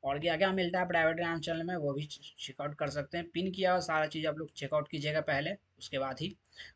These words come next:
कोई डिसीजन लेने का प्रयास कीजिएगा। देख सकते हैं क्या क्या मिलता है, किस तरह का मिलता है, कहाँ मैसेज करना है, कहाँ पेमेंट करना है, सब चीज़ आप लोग को पिन किया हुआ चेकआउट करने के बाद आप लोग ध्यान से उसके बाद ही करिएगा। अभी स्टॉक नहीं चल रहे हैं, जी हाँ दोस्तों, समझ सकते हैं, but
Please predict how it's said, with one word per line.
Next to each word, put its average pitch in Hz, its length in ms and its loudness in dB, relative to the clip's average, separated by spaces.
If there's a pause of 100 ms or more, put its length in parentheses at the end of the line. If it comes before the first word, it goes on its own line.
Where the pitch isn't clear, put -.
कोई 147 180 -2
डिसीजन 139 380 -4
लेने 135 220 -2
का 135 120 -2
प्रयास 127 300 -2
कीजिएगा। 131 220 -6
देख 147 100 -4
सकते 151 160 -6
हैं 151 120 -8
क्या 139 140 -2
क्या 160 160 -2
मिलता 147 280 -2
है, 156 60 -2
किस - 180 -14
तरह 156 140 -2
का 151 100 -4
मिलता 143 360 -2
है, 170 180 -2
कहाँ 143 300 -8
मैसेज 143 320 -6
करना 151 360 -2
है, 170 80 -4 (320)
कहाँ 151 180 -2
पेमेंट 151 380 -2
करना 151 200 2
है, 165 120 -6
सब - 280 -6
चीज़ 139 140 -4
आप 139 140 -2
लोग 139 160 -6
को 208 180 -4 (380)
पिन 214 200 2
किया 185 220 10
हुआ 196 120 10
चेकआउट 160 400 2
करने 156 240 0
के 160 160 0
बाद 170 240 2
आप 147 180 -2
लोग 143 120 -6
ध्यान 143 280 -6
से 196 200 0 (380)
उसके - 220 -6
बाद 139 220 0
ही 214 180 -2 (260)
करिएगा। 139 380 2
अभी 165 180 0
स्टॉक 185 280 4
नहीं 175 200 2
चल 185 160 8
रहे 180 160 6
हैं, 180 80 2
जी 143 100 0
हाँ 151 180 2
दोस्तों, 160 240 -6
समझ 156 280 -6
सकते 156 280 -2
हैं, 165 180 -4
but 180 100 0